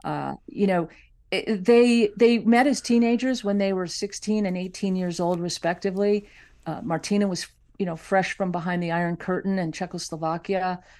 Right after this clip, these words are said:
uh, during the communist regime. And Chrissy was very friendly and generous to Martina, uh, asked her to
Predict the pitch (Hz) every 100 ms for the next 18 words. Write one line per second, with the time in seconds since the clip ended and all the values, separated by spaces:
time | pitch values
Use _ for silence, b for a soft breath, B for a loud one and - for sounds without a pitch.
0 | b b - 156 151 180 180 170 160 -
1 | 170 175 175 - 170 156 170 180 190 -
2 | 170 170 170 - 277 285 330 285 220 190
3 | 180 175 - b b b b _ 160 170
4 | 180 190 240 254 214 170 - 190 196 185
5 | 170 156 165 160 170 180 185 160 151 -
6 | 165 160 151 - 170 160 147 - 156 147
7 | 143 - 165 175 - 175